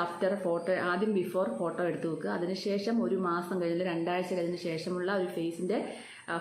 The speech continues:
ഫോട്ടോ നോക്കുമ്പോഴേ നിങ്ങൾക്ക് അതിൻ്റെ മന-, അപ്പോഴാണ് നിങ്ങൾക്ക് മനസ്സിലാകുന്നത്. അല്ലാതെ നമുക്ക് പെട്ടെന്ന് മനസ്സിലാകത്തില്ല കേട്ടോ. അല്ലെങ്കിൽ നമ്മളോട് വേറെ ആരുടെ, ആരെങ്കിലും പറയണം. അപ്പോൾ ഇങ്ങനെ ഈ കണ്ണിൻ്റെ ഇവിടെ ഇങ്ങനെ ചെയ്ത് കൊടുക്കുക. അപ്പോൾ കണ്ണിൻ്റെ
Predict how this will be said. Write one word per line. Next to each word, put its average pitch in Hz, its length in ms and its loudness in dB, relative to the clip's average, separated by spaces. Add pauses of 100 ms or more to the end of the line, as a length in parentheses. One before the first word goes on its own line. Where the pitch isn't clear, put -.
ഫോട്ടോ 180 260 4 (100)
നോക്കുമ്പോഴേ 196 480 2
നിങ്ങൾക്ക് 175 280 2
അതിൻ്റെ 170 240 0
മന-, 175 340 -2 (120)
അപ്പോഴാണ് 214 420 2
നിങ്ങൾക്ക് 175 360 0
മനസ്സിലാകുന്നത്. 160 640 0
അല്ലാതെ 175 280 2
നമുക്ക് 190 220 0 (100)
പെട്ടെന്ന് 175 340 0
മനസ്സിലാകത്തില്ല 160 580 -2
കേട്ടോ. 170 160 0
അല്ലെങ്കിൽ 190 260 2
നമ്മളോട് 196 320 4
വേറെ 185 200 4
ആരുടെ, 175 240 0 (180)
ആരെങ്കിലും 180 400 2
പറയണം. 185 380 2 (960)
അപ്പോൾ 196 140 -2 (100)
ഇങ്ങനെ 180 260 2 (1300)
ഈ - 20 -12 (100)
കണ്ണിൻ്റെ 180 340 0
ഇവിടെ 180 200 2
ഇങ്ങനെ 165 280 -4
ചെയ്ത് 160 220 0
കൊടുക്കുക. 151 300 -2 (3250)
അപ്പോൾ 262 200 -6
കണ്ണിൻ്റെ 226 320 4